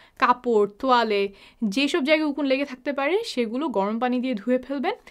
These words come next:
সেটা সম্ভব না হলে প্লাস্টিকের ব্যাগে ভরে ব্যাগটার মুখ আটকে দুই সপ্তাহ রেখে দিবেন। শেষ কথা,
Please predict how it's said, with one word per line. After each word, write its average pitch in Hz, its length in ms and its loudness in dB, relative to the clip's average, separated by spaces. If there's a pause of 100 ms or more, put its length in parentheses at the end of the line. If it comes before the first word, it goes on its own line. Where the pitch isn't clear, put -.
(180)
সেটা 262 240 -2
সম্ভব 285 300 -2
না 285 180 0
হলে 330 200 0
প্লাস্টিকের 269 580 -4
ব্যাগে 214 300 -4
ভরে 247 340 0 (380)
ব্যাগটার 202 380 -2
মুখ 220 240 -4
আটকে 233 280 -4
দুই 247 160 -2
সপ্তাহ 196 280 -6
রেখে 165 220 -10
দিবেন। 208 240 -12 (300)
শেষ 320 300 2 (120)
কথা, 277 300 0